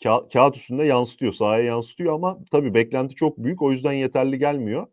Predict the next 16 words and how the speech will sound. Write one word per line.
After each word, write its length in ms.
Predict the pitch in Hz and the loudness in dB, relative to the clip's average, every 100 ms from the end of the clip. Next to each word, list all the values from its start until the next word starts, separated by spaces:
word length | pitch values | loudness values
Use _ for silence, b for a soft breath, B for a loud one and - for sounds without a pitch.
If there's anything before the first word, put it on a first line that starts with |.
| _ _ | _ _
Yani 160 | 92 90 | -12 -8
çok 240 | - 147 - | -4 -4 -2
kötü 200 | 135 156 | -4 0
bir 60 | |
Angelinho 480 | 147 135 139 147 139 | 0 0 -2 -2 -2
performansı 600 | 139 131 139 135 135 139 | 0 -2 0 -2 -4 -2
yok 260 | 151 160 - | 0 0 0
bence 260 | 104 90 | -4 -2
Galatasaray'da 840 | 90 90 87 85 90 85 85 180 - _ _ _ _ | 0 -2 -4 -8 -8 -8 -6 -8 -10 _ _ _ _
ama 380 | 170 147 170 214 _ | -2 0 0 -2 _
soru 260 | - 165 156 | -2 2 2
işaretleri 600 | 123 117 107 104 110 156 | 2 2 2 0 -2 0
de 40 | |
var. 260 | 156 120 101 | 2 2 0
Yani 360 | 95 90 92 85 _ _ | -4 -4 -4 -8 _ _
çünkü 480 | 139 110 135 156 | -8 -2 0 -2